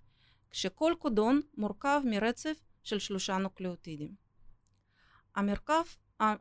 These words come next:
המפגש והחיבור בין אר אן איי שליח ל-R N A מהאוויר מתרחש לשם, ל-, לשם יצירת חלבון שמתרחש בר-, בריבוזום שמיושב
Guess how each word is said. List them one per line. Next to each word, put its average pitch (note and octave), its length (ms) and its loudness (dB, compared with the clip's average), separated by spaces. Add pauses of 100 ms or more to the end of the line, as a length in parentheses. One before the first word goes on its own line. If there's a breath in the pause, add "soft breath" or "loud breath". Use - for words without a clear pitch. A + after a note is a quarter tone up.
(100)
המפגש G#3+ 600 2
והחיבור A#3 560 0
בין F#3+ 360 -2
אר B3 140 6
אן A#3+ 80 4
איי A3+ 100 2
שליח G3+ 520 -2 (100)
ל-R G#3+ 240 2
N A#3+ 160 2
A A3+ 80 0
מהאוויר A3 520 0 (1200)
מתרחש A#3 520 2
לשם, C4 280 6 (240)
ל-, G#3 120 -2 (400)
לשם G#3+ 400 6
יצירת A3 400 4
חלבון G3+ 480 4 (460)
שמתרחש A3 560 2
בר-, C4 200 8 (100)
בריבוזום G3+ 680 6 (440)
שמיושב G3+ 800 2